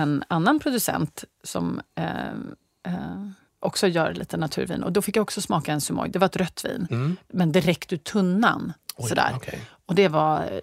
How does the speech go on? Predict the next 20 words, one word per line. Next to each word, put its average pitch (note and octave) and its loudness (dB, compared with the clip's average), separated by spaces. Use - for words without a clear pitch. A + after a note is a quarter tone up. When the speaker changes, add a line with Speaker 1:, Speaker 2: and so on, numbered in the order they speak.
Speaker 1:
det - 0
var E3+ 4
fantastiskt. - -2
Det F#3+ -2
var F#3 2
också F3 -2
ett E3+ -6
Speaker 2:
Mm. - -2
Speaker 1:
naturvin E3+ -4
som D#3+ -4
de D#3+ 0
höll D3 0
på - -6
då - -4
och - -2
experimenterade - -4
med. - -6
Speaker 2:
Mm. - -2
Speaker 1:
Det - -2
var - 0